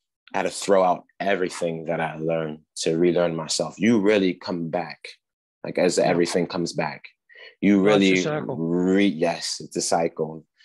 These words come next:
Speaker 1: So you see that it's point-, it's really pointless to make a point here. <laughs> as much, because it's, it's all here, you know. But the point is a clarifying point as much as it's a contradictory point, as much as it's pointless.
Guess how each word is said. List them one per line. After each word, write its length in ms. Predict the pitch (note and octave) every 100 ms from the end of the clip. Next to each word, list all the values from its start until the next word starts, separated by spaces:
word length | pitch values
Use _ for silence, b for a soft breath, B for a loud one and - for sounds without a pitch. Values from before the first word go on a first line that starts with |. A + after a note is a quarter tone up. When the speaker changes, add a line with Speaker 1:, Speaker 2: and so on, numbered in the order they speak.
| b
Speaker 1:
So 140 | - E2+
you 160 | E2+
see 280 | D#2+ - F#2+
that 240 | F2 E2+ D2
it's 180 | -
point-, 400 | - - G#2 G2+ -
it's 220 | G2 E2
really 360 | E2+ G2+ G2
pointless 460 | F2 G#2 G#2 D#2+ -
to 60 | E2
make 180 | E2+
a 60 | -
point 320 | - F2+ D2+ -
here. 220 | D#2+ C#2+ - _ _ - -
<laughs> 260 | C3+ - E2
as 160 | F2+
much, 280 | E2+ F2 -
because 300 | F2+ A2 G#2
it's, 220 | G#2 -
it's 180 | - G2+
all 200 | A#2 G#2+
here, 280 | B2 A#1 - -
you 180 | D2+
know. 260 | D#2+ E2+ - B B B
But 120 | F#2 F2
the 80 |
point 340 | F2+ - A#2+ G#2+
is 100 | G2+
a 60 |
clarifying 640 | - A2 A2+ A2 F2+ E2+ D#2+
point 260 | - D#2+
as 120 | D2
much 180 | F2 E2
as 140 | F2 E2+
it's 120 | D2+
a 60 | D#2
contradictory 680 | - E2+ - G2 - - D2+ D2
point, 380 | - _ _ - - _ _ _ _ _ _ _ _
as 100 | -
much 160 | E2+ E2
as 80 | D#2+
it's 100 | -
pointless. 600 | G2+ - - - -